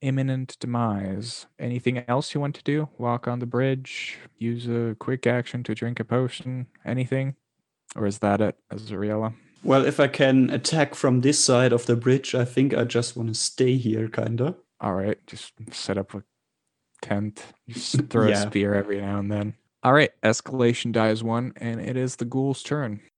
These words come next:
Speaker 1: Turn your attention to you, partly. One of the bigger ghouls is still reaching after the goblin chief, but the other bigger ghoul and the small ghouls are basically running to the end of the bridge. All right,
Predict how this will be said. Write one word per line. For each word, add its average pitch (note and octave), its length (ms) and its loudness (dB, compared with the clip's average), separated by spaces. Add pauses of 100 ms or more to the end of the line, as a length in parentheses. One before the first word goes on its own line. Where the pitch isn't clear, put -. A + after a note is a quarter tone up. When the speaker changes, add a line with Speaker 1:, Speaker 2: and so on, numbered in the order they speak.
Speaker 1:
Turn D3+ 220 -2
your C3 180 -2
attention A#2+ 840 -6 (160)
to - 120 -6
you, B2 420 4
partly. G#2+ 540 -2 (120)
One A#2 140 -2
of A2 100 0
the A2 100 2
bigger A#2 360 0
ghouls G#2+ 460 0
is G#2 120 -10
still - 840 -6
reaching A2+ 420 -6
after G#2+ 440 -2
the G#2 380 -4 (480)
goblin A2 440 -6
chief, F3+ 480 -4 (260)
but A2 340 2 (200)
the A2 100 0
other B2 160 4
bigger A2 300 0
ghoul A#2 460 0
and A2+ 160 -6
the G#2+ 60 -8
small A2+ 340 -4
ghouls A2 640 -2
are A2 500 -2 (240)
basically G#2+ 760 0 (240)
running G2+ 460 -2
to - 120 -8
the G#2 180 0
end G2+ 160 -4
of G2 80 -4
the G#2 60 -6
bridge. G#2 500 4 (340)
All A2 140 -4
right, B2+ 260 4